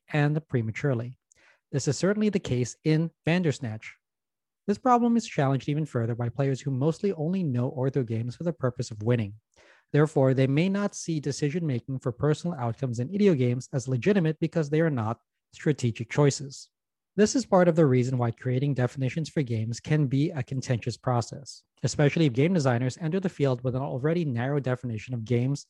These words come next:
that are highly influenced by traditional strategy games.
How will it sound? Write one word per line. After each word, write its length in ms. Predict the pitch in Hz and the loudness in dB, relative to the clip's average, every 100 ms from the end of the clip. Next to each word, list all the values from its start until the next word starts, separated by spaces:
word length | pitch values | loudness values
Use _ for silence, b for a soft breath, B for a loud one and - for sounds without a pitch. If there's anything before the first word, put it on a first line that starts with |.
| b b _ | b b _
that 100 | 131 | 0
are 60 | |
highly 420 | 113 - 170 185 156 | 2 4 4 4 2
influenced 520 | 123 139 117 127 - | 0 0 0 -4 -2
by 160 | 123 | -2
traditional 560 | 123 151 120 113 - 135 | 0 -4 -2 -4 -2 -4
strategy 440 | - 175 185 151 | 0 2 2 0
games. 440 | 120 110 101 - | -4 -6 -8 -14